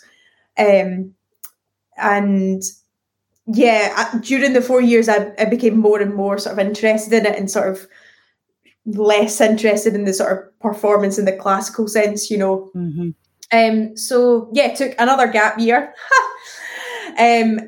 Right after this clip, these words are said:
Speaker 1: and there's a course at R C S called Continuing Education, where you can get, it's just a sort of less intense, sort of voluntary thing you could do. So got lessons in there, and then applied for the masters, and that was it.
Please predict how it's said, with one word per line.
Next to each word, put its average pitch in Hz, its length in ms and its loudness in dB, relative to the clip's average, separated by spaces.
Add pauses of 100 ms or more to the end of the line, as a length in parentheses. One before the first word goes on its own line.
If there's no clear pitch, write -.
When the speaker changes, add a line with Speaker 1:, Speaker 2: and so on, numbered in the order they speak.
Speaker 1:
and 220 160 0
there's 208 100 -4
a 214 60 -8
course 226 300 -2
at - 60 -4
R 208 100 -2
C 214 140 -2
S 202 140 -4
called 196 300 -2
Continuing 208 440 -2
Education, 196 600 -2
where 190 80 -4
you 190 80 -10
can 214 80 -4
get, 330 200 0
it's 240 100 -2
just 330 120 0
a 320 80 4
sort 277 180 2
of 208 280 -4
less 220 340 2
intense, 208 800 -4
sort - 280 -4
of 190 60 -8
voluntary 208 520 2
thing 208 200 0
you 208 80 -4
could 202 140 -8
do. 190 320 -2 (400)
So - 120 -20
got 202 160 -4
lessons 208 400 0
in 190 120 0
there, 190 200 2
and 190 120 -2
then 190 340 0 (640)
applied 269 320 0
for 220 80 0
the 208 40 2
masters, 226 680 0 (320)
and 214 80 2
that 247 140 4
was 208 100 -4
it. 185 160 -2